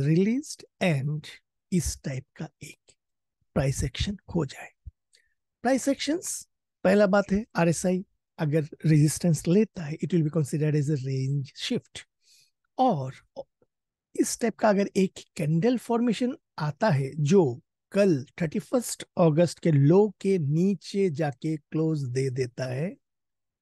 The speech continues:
it is the price actions। यही हमारा एक्सपेक्टेशंस, कल के दिन में भी हम वही बता रहे थे कि एक तो है थर्टियथ अगस्त के लो के नीचे कंटिन्यूएशन चाहिए,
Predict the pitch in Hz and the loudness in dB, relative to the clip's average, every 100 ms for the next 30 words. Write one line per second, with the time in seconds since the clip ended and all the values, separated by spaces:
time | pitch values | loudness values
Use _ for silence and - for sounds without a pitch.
0 | _ _ _ - 151 151 143 175 - 131 | _ _ _ -8 -2 -2 0 -2 -6 -10
1 | - - - - - - _ _ - 175 | -14 -16 -18 -18 -20 -20 _ _ 0 4
2 | 170 220 151 170 160 175 - 165 - - | 4 4 4 4 2 0 -4 -8 -8 -12
3 | 190 - 180 240 208 - 226 226 220 175 | -8 -6 -4 -2 -6 -2 0 2 2 4
4 | 196 185 185 180 156 208 185 - _ _ | 4 6 6 4 4 2 -2 -4 _ _
5 | _ _ - 156 147 156 131 131 123 127 | _ _ -2 2 4 4 0 -4 -4 -4
6 | 131 - 202 _ _ _ _ _ _ _ | -6 -6 -6 _ _ _ _ _ _ _
7 | - 240 139 - _ _ _ _ _ _ | -4 -2 -2 -6 _ _ _ _ _ _
8 | _ _ _ _ _ _ _ - 220 - | _ _ _ _ _ _ _ 0 0 2
9 | 262 196 262 - _ _ _ _ - 196 | 4 4 4 0 _ _ _ _ -2 0
10 | 285 262 196 208 - 220 190 160 185 208 | 0 -2 0 0 0 0 2 6 6 4
11 | - 180 170 - 165 _ _ _ - 160 | 0 -2 -2 -6 -8 _ _ _ -6 -4
12 | 151 151 160 214 202 226 208 202 | -2 -2 -2 -2 -2 0 0 -2